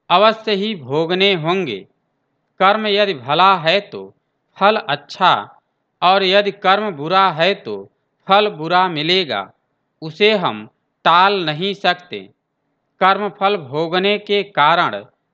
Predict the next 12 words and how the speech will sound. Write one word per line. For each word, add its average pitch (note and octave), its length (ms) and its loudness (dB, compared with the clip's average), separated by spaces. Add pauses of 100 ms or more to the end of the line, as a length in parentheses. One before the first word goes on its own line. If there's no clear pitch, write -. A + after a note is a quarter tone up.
(140)
उसे D#3 540 -2 (260)
भाग्य F#3+ 420 -2
की G3 240 -16
संज्ञा D#3 680 -2 (320)
दी F#3 260 -4
जाती F3+ 520 -2
है। A#2 200 -18 (640)
आज F#3 260 2
जो G3 260 -8
हम C#3 460 -8 (520)
कर्म G#3 300 2
करेंगे, D#3+ 720 -2